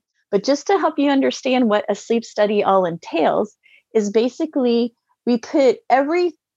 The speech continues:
monitor that you can think of. We put a three lead E K G on you. We put a pulse that, which is monitoring the rhythm of your heart. Then we put what's called a pulse oximeter on you, which is the little red light on your finger to see your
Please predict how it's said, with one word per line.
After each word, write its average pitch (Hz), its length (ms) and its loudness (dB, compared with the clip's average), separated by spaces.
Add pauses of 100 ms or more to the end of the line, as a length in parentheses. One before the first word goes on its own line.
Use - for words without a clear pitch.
(140)
monitor 240 640 2
that 190 140 -2
you 202 120 -6
can 202 180 -6
think 202 260 -6
of. 165 140 -2
We - 100 -4
put 185 280 -2
a 175 60 0
three 233 400 -2
lead 254 280 0
E 220 160 -6
K 262 260 -2
G 214 260 -2
on 185 180 0
you. 175 300 -2 (320)
We 202 120 0
put 202 220 -2
a 190 120 0 (200)
pulse 233 320 0 (100)
that, 190 200 0
which 220 220 -2
is 196 120 -4
monitoring 220 640 0
the 185 120 0
rhythm 202 340 0
of 208 120 -2
your 240 140 -2
heart. 214 280 -2 (340)
Then 208 140 2
we 214 120 2
put 220 320 -2
what's 190 160 -2
called 196 260 0
a 170 80 0
pulse 208 400 -2
oximeter 254 600 -2
on 277 180 2
you, 349 200 -2 (300)
which 220 200 -2
is 214 140 -2
the 214 140 2
little 208 260 2
red 202 240 0
light 185 240 2
on 214 120 -2
your 226 120 -4
finger 190 340 -4
to 196 120 -2
see - 160 -6
your 180 200 0